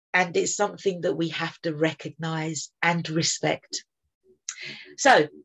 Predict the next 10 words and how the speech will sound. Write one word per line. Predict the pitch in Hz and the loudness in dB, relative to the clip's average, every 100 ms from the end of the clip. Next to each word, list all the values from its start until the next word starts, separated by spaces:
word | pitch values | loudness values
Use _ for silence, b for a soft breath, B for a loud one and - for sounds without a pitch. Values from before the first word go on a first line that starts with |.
| _ 151 143 _ - _ - - | _ -20 -20 _ -20 _ -20 0
I'll | 185 | 2
go | 175 196 | 6 6
back. | 190 233 233 - | 8 6 6 8
<laughs> | 269 269 | 8 8
I | 311 302 262 247 | 8 10 8 8
have | 254 254 | 4 4
a | 214 | 0
group | 226 233 214 - - | 2 4 2 -2 -4
on | 202 202 | -4 -4
Facebook, | - 185 175 - 165 165 | -2 0 0 -4 -2 -2